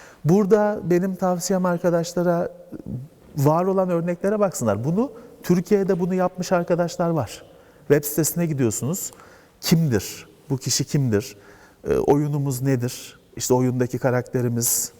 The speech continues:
portresi, şeyi, bir, e, hayali bir hayat hikayesi falan. Bunu yapmış arkadaşlar var. Örnek alsınlar.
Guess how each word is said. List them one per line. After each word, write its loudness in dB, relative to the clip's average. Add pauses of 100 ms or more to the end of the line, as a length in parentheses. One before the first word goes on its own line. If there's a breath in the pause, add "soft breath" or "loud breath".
(200)
portresi, 0
şeyi, 0
bir, 0
e, -6 (600)
hayali 0
bir -2
hayat -2
hikayesi -4
falan. 0 (560 loud breath)
Bunu 4
yapmış 0
arkadaşlar 0
var. 0
Örnek 0
alsınlar. -2